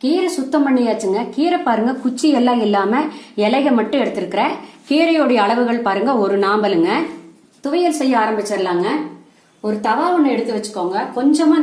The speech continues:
நல்லெண்ணெய் விட்டுருக்கேங்க. பாருங்க, இந்த நல்லெண்ணெயில ரெண்டு டீஸ்பூன் வந்துங்க கருப்பு உளுந்துங்க.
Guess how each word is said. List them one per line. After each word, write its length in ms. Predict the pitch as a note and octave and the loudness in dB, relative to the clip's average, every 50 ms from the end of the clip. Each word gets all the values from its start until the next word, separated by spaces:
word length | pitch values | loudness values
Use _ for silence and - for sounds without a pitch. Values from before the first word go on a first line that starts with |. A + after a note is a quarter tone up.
| B3 | 2
நல்லெண்ணெய் 340 | G#3 G#3+ A#3+ B3 B3+ B3 A3 | 0 0 0 0 0 -2 -4
விட்டுருக்கேங்க. 460 | G3 - G#3 F3 - F3 E3 E3+ F3 G#3 C4+ E4 - - - - - - _ _ _ _ _ _ _ _ _ _ _ _ _ _ _ _ _ _ _ _ _ _ _ _ _ _ _ _ _ _ _ - - _ - - _ _ _ _ - - - - - - - - - - - - - - - - - _ _ _ _ _ - | -4 -6 -8 -8 -6 -4 -4 -4 -4 -4 -4 -6 -6 -8 -12 -20 -20 -20 _ _ _ _ _ _ _ _ _ _ _ _ _ _ _ _ _ _ _ _ _ _ _ _ _ _ _ _ _ _ _ -20 -20 _ -20 -20 _ _ _ _ -16 -12 -10 -10 -10 -12 -16 -18 -20 -20 -20 -18 -18 -18 -20 -20 -20 _ _ _ _ _ -6
பாருங்க, 240 | A3 A#3+ B3+ A#3+ A3+ G#3 | -4 -4 -4 -4 -4 -4
இந்த 120 | G3 F#3+ G3 G3+ | -4 -4 -4 -2
நல்லெண்ணெயில 460 | G#3 B3 C#4 D4+ C#4+ C4+ C4+ G#3+ A#3+ D4 D4+ A3 A3+ | -2 0 0 0 0 0 0 0 -2 -2 -2 -2 0
ரெண்டு 200 | B3 C#4 C#4 D4 C#4 C#4 | 2 2 2 2 0 -2
டீஸ்பூன் 440 | C4 C#4 C4+ - - C4+ B3 A3+ G3+ | -4 -4 -4 -4 -4 -4 -4 -2 -2
வந்துங்க 280 | G3+ G3+ G3 G#3+ C#4 D4+ - G#3+ | -2 -2 -2 -2 -4 -4 -2 -2
கருப்பு 280 | G#3 A3+ D4+ - - B3 G3 F3 | -2 -2 -2 -2 -2 -2 -2 -2
உளுந்துங்க. 400 | F#3+ F#3+ F#3 F3 E3 E3+ F3 | -2 -2 -2 -2 -2 -2 0